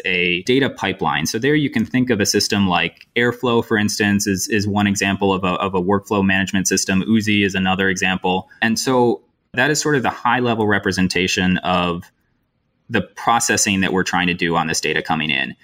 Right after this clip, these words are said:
And then the thing that you have to do is schedule that compute job in, in some way. And so there we, we did a lot of evaluation around the best way of, of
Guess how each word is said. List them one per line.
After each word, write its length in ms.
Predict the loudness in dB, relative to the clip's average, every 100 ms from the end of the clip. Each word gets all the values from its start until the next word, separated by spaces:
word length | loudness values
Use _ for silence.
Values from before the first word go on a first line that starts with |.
| _ _
And 160 | 0 2
then 420 | 4 2 0 -2
the 100 | -4
thing 260 | -2 0 0
that 100 | 2
you 100 | 0
have 120 | 0
to 80 | 0
do 200 | 2 2
is 240 | 2 2 -2
schedule 800 | -2 -2 0 2 2 2 0 -6 _ -10
that 460 | -2 0 0 -4 -10 _ -2
compute 380 | -2 2 0
job 440 | 2 0 2 0 -2
in, 300 | 0 2 2
in 160 | 2 2
some 260 | 2 2 2
way. 200 | 2 0
And 140 | 0
so 140 | 0
there 260 | 2 2 2
we, 240 | 2 -2 -2
we 100 | 0
did 140 | 2
a 60 | 2
lot 180 | 2
of 80 | 2
evaluation 640 | 0 2 2 2 2 0 -2
around 680 | 2 2 2 2 2 -2 _ _ _ _
the 100 | -6
best 380 | 0 0 0 -2
way 320 | 0 2 2
of, 180 | 0 -4
of 200 | -4 -4